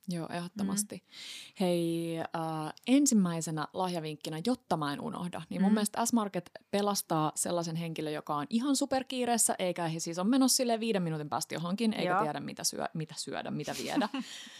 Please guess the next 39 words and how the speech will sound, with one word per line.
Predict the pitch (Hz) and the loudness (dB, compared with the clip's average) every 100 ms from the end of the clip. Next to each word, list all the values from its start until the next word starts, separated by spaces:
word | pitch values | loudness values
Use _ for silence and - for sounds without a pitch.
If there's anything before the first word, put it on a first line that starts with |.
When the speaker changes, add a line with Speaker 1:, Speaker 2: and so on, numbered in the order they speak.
| - - | -20 -6
Speaker 1:
Ja, | 180 165 160 160 160 156 156 - - | 2 4 6 6 4 4 2 0 -4
äh, | - 156 147 | -2 -2 -4
niin | 165 | -6
kuin | 165 | -4
mä | 151 | -2
oon | |
sanottu, | 156 151 156 160 | -2 -2 -4 -6
niin | 160 | 0
syötävät | 165 160 147 - | 0 0 -2 -4
lahjat | - 160 - - | -6 -8 -10 0
parhaita, | 208 233 233 214 208 - - | 2 2 0 0 -2 -4 -4
niin, | 165 160 151 151 | -2 -2 -2 -6
äh, | _ - 175 165 160 156 151 - | _ -4 -2 0 -2 -4 -6 -4
sieltä | 220 214 | -2 2
löytyy | 240 247 202 | 2 4 2
tällaisia | 190 185 175 180 165 - 202 | 2 0 0 2 0 -2 2
valmiita | 254 247 190 | 4 6 4
bokseja, | 196 196 - - - 175 - | 0 0 0 0 -2 -4 -4
mihin | 165 165 | -2 0
on | 160 | 2
laitettu | 170 160 - 165 - | 2 2 -4 -12 0
kaikkea | 247 233 - 196 180 _ | 2 2 2 0 0 _
tosi | 262 277 - 233 - - | 2 4 4 2 -2 -2
kivaa. | 160 - - - - | 0 0 0 -2 -2
Eli | 185 180 | 0 2
Speaker 2:
Okei, | 262 | 4
Speaker 1:
ei | 285 | 6
Speaker 2:
mä | |
oon | 262 | 6
Speaker 1:
sellaista | 233 247 | 6 6
Speaker 2:
vähän | 233 | 4
skeptinen | - 196 - - - 113 | 0 -2 -4 -14 -14 -12
nyt. | 190 | -4
Speaker 1:
Okei, | 190 151 117 | 2 2 2
no | 180 | 0
mut | 175 175 | -2 0
hei, | 175 - - - | 0 0 -2 -4
odota. | 190 180 | 2 4
Speaker 2:
Joo. | 185 | 2